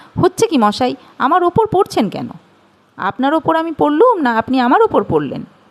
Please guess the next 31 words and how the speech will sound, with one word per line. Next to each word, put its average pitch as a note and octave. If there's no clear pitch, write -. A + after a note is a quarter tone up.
কী F#4
বাজে A#3
কথা C#4+
বলছেন? G#3+
আমায় A3
ঠান্ডা A3
করে C#4+
দিয়ে G#3+
আবার A3+
তক্ক? C4
আপনি A#3+
মানুষ A3
না F#3+
বরফ? A3
আমি G3+
বরফ, A#3+
আপনিই A4
তো B3+
বরফ। D#3+
ইস, -
কি D#4+
ঠান্ডা, G3+
হি C#4+
হি G#3+
হি, D#3
হাড় E3
অবধি G#3
জমে E3
গেল, A3+
দেখছেন F3
না?" -